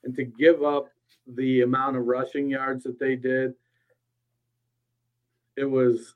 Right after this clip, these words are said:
it was a mess. Um, I think the defense is gonna need to bounce back, and if Detroit wants to make the playoffs, uh, they're gonna have to win out. They're gonna have to beat Green Bay to keep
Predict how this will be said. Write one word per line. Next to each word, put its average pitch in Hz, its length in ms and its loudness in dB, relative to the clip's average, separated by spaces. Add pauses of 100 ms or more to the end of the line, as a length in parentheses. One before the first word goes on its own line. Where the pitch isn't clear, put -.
it 127 60 -4
was 120 260 4
a 120 100 -2
mess. 113 540 -4 (140)
Um, 113 400 -8 (1600)
I 127 80 -4
think 185 220 6
the 160 80 4
defense 180 520 4
is 147 140 -6
gonna 165 240 2
need 156 240 -2
to 143 100 -2
bounce 135 340 -2
back, 185 400 -2
and 147 100 0
if 123 180 -6
Detroit 170 500 4
wants 160 360 -4
to 147 140 0
make 147 300 -4
the 151 60 -4
playoffs, 151 760 0 (480)
uh, 120 440 -2
they're 131 300 2
gonna 170 260 4
have 160 260 -4
to 147 100 2
win 139 240 0
out. 143 320 -6 (240)
They're 123 160 -2
gonna 143 160 0
have 147 180 0
to 139 80 -2
beat 135 340 -2
Green 127 300 0
Bay 113 220 -2
to 117 80 -2
keep 127 340 -6